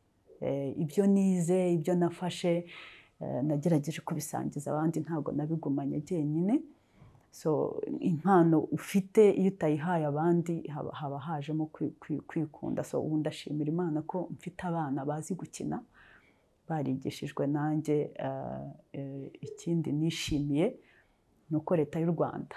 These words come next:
Nyakubahwa Perezida wa Repubulika, turamushimira na Madamu, kuba barahaye umugore ijambo, noneho tukaba dushobora ku-, ku-, kwibona muri siporo.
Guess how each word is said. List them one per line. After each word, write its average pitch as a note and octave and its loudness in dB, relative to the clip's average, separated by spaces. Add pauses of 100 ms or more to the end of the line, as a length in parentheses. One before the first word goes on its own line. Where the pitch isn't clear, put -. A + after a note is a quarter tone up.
(1040)
Nyakubahwa D3+ -4
Perezida D3+ -2
wa D3+ -4
Repubulika, D#3 -4
turamushimira D3+ -4
na E3+ 0
Madamu, G3 0 (500)
kuba F#3+ 4
barahaye E3+ 2
umugore D#3 2
ijambo, D3+ -2 (540)
noneho F3 4
tukaba D3 -2
dushobora C#3+ 0
ku-, C#3 -12
ku-, - -6
kwibona D3+ 2
muri D#3 0
siporo. D3 -2